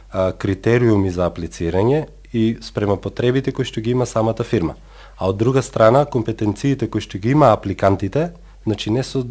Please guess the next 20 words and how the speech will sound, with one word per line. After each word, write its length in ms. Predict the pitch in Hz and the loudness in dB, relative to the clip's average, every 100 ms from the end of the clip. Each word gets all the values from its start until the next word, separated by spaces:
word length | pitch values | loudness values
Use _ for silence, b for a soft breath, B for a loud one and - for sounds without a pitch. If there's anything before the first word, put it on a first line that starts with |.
| 117 | -10
создействуваа 880 | - - 110 101 104 - 131 131 123 | -12 -2 -2 0 -2 -2 0 0 -2
со 140 | - 107 | -2 2
нивните 480 | 123 123 120 123 113 B B - | 2 2 2 0 -2 B B -2
критериуми 540 | 104 101 123 123 117 | -2 0 0 2 0
и 80 | 113 | -2
услови 300 | - 127 117 | 0 -2 0
кои 100 | 117 | -4
што 140 | 110 98 | -4 -8
тие 240 | - 120 | 4 4
ги 100 | 107 | 4
бараат. 460 | 90 85 76 71 - b b | 2 0 0 -6 -12 b b
И 80 | 95 | -2
јас 160 | 95 98 | 0 2
затоа 280 | 110 120 110 | 0 2 0
не 80 | 120 | 0
случајно 460 | 131 117 131 120 | -4 -2 -2 0
кажав 320 | 117 117 123 117 | -2 -2 -4 -4
дека 240 | 110 101 | -2 -2
е 80 | 92 | -2
проблем, 460 | - 120 113 92 | 2 2 4 0